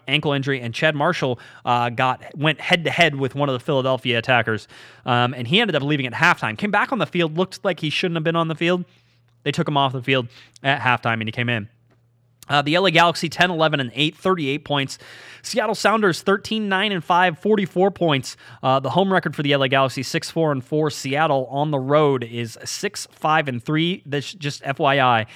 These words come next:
the Seattle Sounders have twenty-one points at home, or excuse me, twenty-one points on the road.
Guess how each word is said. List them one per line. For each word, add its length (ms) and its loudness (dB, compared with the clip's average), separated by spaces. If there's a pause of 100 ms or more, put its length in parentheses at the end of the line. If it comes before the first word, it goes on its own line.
(160)
the 60 -8
Seattle 280 2
Sounders 320 0
have 140 -6
twenty-one 500 0
points 280 0
at 100 -10
home, 420 0 (200)
or 120 2
excuse 280 -4
me, 120 -4
twenty-one 420 0
points 320 -2
on 80 -4
the 100 -2
road. 460 2